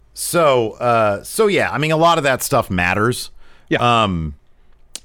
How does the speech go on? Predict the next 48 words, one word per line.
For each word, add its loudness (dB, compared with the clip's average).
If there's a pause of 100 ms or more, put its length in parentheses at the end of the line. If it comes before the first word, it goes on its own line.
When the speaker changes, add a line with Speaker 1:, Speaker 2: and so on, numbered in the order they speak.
Speaker 1:
and -2
so 0
it's, -4
it's -4
kinda -2
too 0
early 2
to 0
tell. -2 (840)
Maybe -4
by 2
April, 2
uh, -6
it'll -4
be 0
in -6
the -4
all 2
clear. 2
You 2
can -4
start -2
packing 0
stadiums -4
again. -10 (480)
I 0
don't -2
really 2
think -4
that's -6
gonna -8
be -8
the -12
case. -4 (340)
Uh, 2
but, -2
uh, -4
but -4
Speaker 2:
Well, 2
Speaker 1:
we'll 0
Speaker 2:
if -2
you're 2
talking -6
Speaker 1:
see. -2
Speaker 2:
April 0
twenty -2
twenty-two, -4
maybe. -8